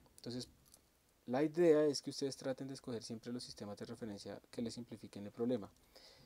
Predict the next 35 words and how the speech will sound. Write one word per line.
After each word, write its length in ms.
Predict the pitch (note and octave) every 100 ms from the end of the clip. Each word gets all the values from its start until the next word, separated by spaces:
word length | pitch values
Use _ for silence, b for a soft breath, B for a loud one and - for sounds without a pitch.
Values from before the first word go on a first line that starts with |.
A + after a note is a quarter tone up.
| B B _ _ -
Vamos 200 | G2 G#2+
a 60 | A#2
decir 260 | A2+ G2+
cuál 160 | G2 G#2
es 60 |
nuestro 220 | A2 - A#2
problema 360 | A#2+ C#3+ C#3
en 60 | C#3
este 180 | - D3
caso. 260 | G#2+ - -
Tenemos 300 | G2+ G#2 A#2+
una 140 | C3
barra 380 | D3 C3+ A3 D#3 - _ _ - -
de, 340 | G2+ G2 F#2+ F#2
con 160 | -
esta 160 | G2+ -
longitud 300 | A2+ B2 A2+
total 320 | G#2 G2 A#2
L, 240 | A#2+ G#2 D#3+ _ b b b b -
una 160 | A2
cantidad 360 | G#2+ A2+ A#2+ G2+
de 100 | G#2
carga 260 | G#2 G#2+
total 320 | A2+ A#2+ G2 G2
Q. 260 | D3 C#3+ - _ _ _ B B B B -
La 120 | A2+
barra 260 | A2+ A2+ A#2+
tiene 260 | B2+ B2+
densidad 460 | B2+ C3+ B2+ G#2 G2+ -
uniforme. 680 | C#3+ D3+ - C3+ A#2 C3 -
Uniforme 460 | B2+ A#2+ - A2 A2
quiere 240 | - A#2
decir 300 | B2 B2 G#2+
que 140 | - A2
lambda 460 | A2+ A2 G#2+ G#2+